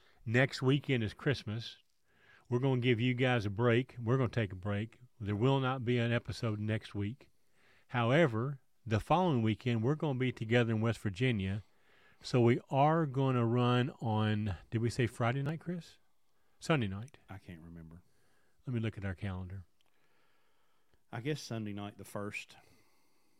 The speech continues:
Speaker 1: Uh, Sunday night the first. Yeah, we're, so we won't be next week. We're gonna take a break. We will be back Sunday night, New Year's Day. Uh,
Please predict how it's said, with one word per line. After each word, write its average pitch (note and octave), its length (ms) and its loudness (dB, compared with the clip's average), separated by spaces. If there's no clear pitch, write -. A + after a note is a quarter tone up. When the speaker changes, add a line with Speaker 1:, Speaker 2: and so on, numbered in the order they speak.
Speaker 1:
Uh, G2 440 -6
Sunday C3+ 340 0
night C3 220 2
the - 40 -20
first. A2 180 -10
Yeah, A#2+ 120 4
we're, C#3+ 260 0
so - 180 4
we D3 200 6
won't F#3 280 4
be F#3+ 320 0
next D#3 400 -2
week. D3+ 300 0
We're B2 120 2
gonna A#2+ 120 4
take C3+ 160 2
a A#2 40 -2
break. B2 400 0
We B2+ 140 8
will C3+ 300 8
be C#3 180 6
back A#2 320 0
Sunday C3 380 0
night, A2 380 0
New A#2 160 2
Year's G#2 400 2
Day. G#2 440 -6
Uh, G2 420 0